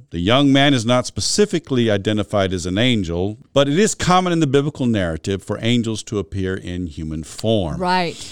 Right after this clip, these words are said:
Speaker 2: right.
Speaker 1: And so this sight, I think, along with the open tomb, was enough to promote alo-, provoke alarm, as some,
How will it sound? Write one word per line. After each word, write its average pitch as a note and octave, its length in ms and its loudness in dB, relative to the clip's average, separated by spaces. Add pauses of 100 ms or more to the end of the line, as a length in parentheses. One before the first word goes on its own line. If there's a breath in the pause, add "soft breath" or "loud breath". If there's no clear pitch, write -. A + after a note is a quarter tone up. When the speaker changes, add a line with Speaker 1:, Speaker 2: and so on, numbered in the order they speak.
(120)
Speaker 2:
right. E3 460 -6
Speaker 1:
And C3 160 2
so D#3 260 2
this D3 240 2
sight, C#3 420 4
I B2 140 6
think, B2+ 340 -2
along G#2 320 0
with A2 160 0
the G#2 120 2
open A2 320 2
tomb, B2 340 0
was A#2 160 0
enough A#2+ 280 2
to - 100 -14
promote C3 460 0
alo-, C3+ 560 0
provoke C3+ 320 4
alarm, C#3+ 800 2 (300 loud breath)
as A2 160 -2
some, C#3 420 2